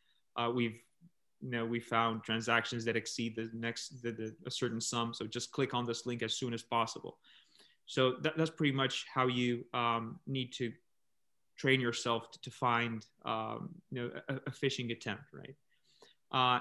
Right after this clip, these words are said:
and the, the actual phishing or the actual, I'd say the,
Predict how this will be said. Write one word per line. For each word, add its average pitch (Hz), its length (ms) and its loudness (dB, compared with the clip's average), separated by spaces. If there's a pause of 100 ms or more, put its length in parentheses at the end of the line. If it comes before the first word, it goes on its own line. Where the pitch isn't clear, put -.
and 135 200 4
the, 131 200 4
the 131 180 -2
actual 135 580 2
phishing 127 420 2
or 120 220 -4
the 113 140 -2
actual, 120 720 -2
I'd 123 140 -4
say 117 240 0
the, 113 340 -4